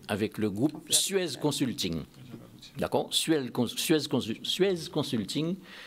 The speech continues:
et qui est représenté ici par sa filiale Safej. D'accord ?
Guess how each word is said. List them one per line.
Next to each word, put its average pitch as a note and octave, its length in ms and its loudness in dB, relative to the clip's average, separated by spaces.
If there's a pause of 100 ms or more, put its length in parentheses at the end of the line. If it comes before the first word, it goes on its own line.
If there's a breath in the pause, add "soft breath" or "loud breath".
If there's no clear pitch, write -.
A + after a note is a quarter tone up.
(180 loud breath)
et D#3 100 4
qui D#3 80 0
est E3 40 6
représenté B2 520 -2
ici A2 340 -2
par - 160 -2
sa A#2+ 120 0
filiale D#3 500 -2
Safej. - 640 0 (380)
D'accord ? E3+ 280 0